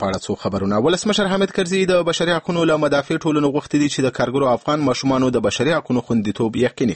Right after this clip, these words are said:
کړي. ښاغلي کرزي په خپله راډیوي وینا کې چې تیره ورځ د ولسمشر، اه، د، اه، رسمي ویب پاڼه کې خپره شوه، له میندو او پلرونو، استخداموونکو او د بشري حقونو له مدافع ډلو وغوښتل چې د ماشومانو د شاقه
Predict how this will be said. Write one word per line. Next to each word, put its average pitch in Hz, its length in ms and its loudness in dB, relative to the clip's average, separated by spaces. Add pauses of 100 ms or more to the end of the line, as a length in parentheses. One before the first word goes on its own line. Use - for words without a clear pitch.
کړي. - 120 -10 (100)
ښاغلي 101 320 0
کرزي 110 240 -2
په 110 80 -4
خپله 123 240 0
راډیوي 110 240 2
وینا 123 300 2
کې - 200 -6
چې - 100 -8
تیره 123 220 2
ورځ 127 140 2 (120)
د - 0 - (220)
ولسمشر، 110 640 0
اه، 110 580 2
د، - 20 2
اه، 101 640 2
رسمي 131 280 2
ویب 127 280 2
پاڼه 120 240 0
کې - 140 -14
خپره 139 300 0
شوه، 160 160 0 (420)
له 165 180 2
میندو 160 320 0
او 151 80 4
پلرونو، 151 460 0
استخداموونکو 131 720 0
او 143 100 2
د 123 120 -2
بشري 175 260 0
حقونو 127 320 0
له 104 100 2
مدافع 101 300 2
ډلو 123 260 2
وغوښتل 175 460 2
چې 185 80 0 (500)
د 117 140 2
ماشومانو 107 500 0
د - 80 -2
شاقه 139 480 0